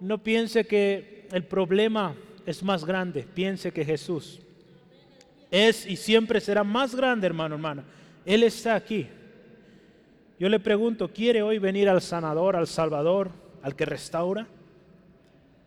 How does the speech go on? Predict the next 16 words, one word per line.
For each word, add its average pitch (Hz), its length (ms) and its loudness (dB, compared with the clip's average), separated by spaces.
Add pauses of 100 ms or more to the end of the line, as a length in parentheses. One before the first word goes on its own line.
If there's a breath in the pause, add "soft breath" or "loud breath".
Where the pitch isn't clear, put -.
(720)
Ese 185 260 2
Jesús 208 440 -2
que 208 100 -2
hoy 214 180 2
está 202 260 -4
aquí 202 200 -4
también 185 420 -2
nos 156 200 -6
dice 147 420 -6 (1500)
que 143 80 -10
todo 208 300 0
lo 226 160 0
que 202 100 -4
pidamos 185 560 0
al 156 160 -2
Padre 131 480 0